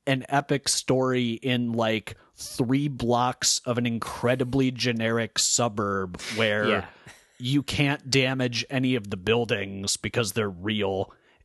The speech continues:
Speaker 1: And, like, the only thing that your character with world-destroying power can fuck up is a music store the size of my apartment.
Speaker 2: <laughs> Yeah.
Speaker 1: Like,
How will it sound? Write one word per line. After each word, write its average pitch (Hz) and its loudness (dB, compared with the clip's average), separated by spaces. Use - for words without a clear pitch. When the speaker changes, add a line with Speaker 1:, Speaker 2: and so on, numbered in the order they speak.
Speaker 1:
And, 120 0
like, 117 -2
the 127 0
only 139 0
thing 131 0
that 117 -2
your 120 0
character 135 0
with 117 -4
world-destroying 131 0
power 143 0
can 120 -2
fuck 131 0
up 123 0
is 113 0
a 117 2
music 131 0
store 117 2
the 107 -2
size 123 2
of 120 -4
my 123 4
apartment. 113 0
Speaker 2:
<laughs> - -4
Yeah. 123 0
Speaker 1:
Like, 117 0